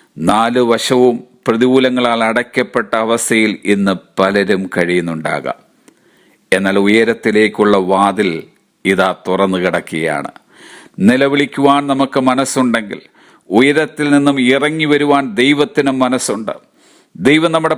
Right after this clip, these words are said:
പ്രശ്നങ്ങളുടെ നടുവിൽ ഇറങ്ങി വന്നാൽ ചില കണ്ടീഷൻസ് ഉണ്ട്. ഒന്ന്, നിങ്ങൾ ഭയപ്പെടാതെ ഉറച്ചു നിൽക്കുക.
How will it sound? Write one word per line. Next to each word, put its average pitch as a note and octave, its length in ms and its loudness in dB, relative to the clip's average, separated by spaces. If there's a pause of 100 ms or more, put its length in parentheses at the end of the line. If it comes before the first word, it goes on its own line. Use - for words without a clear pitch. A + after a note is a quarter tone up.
(160)
പ്രശ്നങ്ങളുടെ D3+ 600 0
നടുവിൽ C3+ 420 0
ഇറങ്ങി C3 300 0
വന്നാൽ A#2 460 0 (420)
ചില A#2 200 0
കണ്ടീഷൻസ് A2 600 -2
ഉണ്ട്. D2+ 200 -6 (680)
ഒന്ന്, F2 320 0 (560)
നിങ്ങൾ G2+ 300 0
ഭയപ്പെടാതെ G2+ 600 -2
ഉറച്ചു F#2 360 -4
നിൽക്കുക. D#2 460 -10